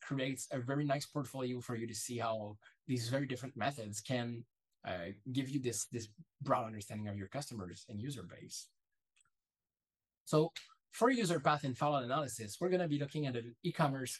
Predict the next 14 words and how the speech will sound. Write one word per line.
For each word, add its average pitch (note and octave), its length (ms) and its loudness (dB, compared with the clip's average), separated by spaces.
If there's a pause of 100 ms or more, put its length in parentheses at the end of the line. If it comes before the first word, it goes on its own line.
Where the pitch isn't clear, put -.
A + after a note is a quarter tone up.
gifting D3+ 300 2
flowers A2+ 380 -2
website. - 500 -8 (520)
For C#3+ 140 2
them, D#3 340 2
there's C3 320 -4
parity D#3 320 6
in C#3+ 120 2
their A#2+ 180 2
vertical, A2+ 720 -2
and A#2+ 180 -4
customers D#3+ 540 -2 (260)
are E3+ 120 8
skept-, F3 340 2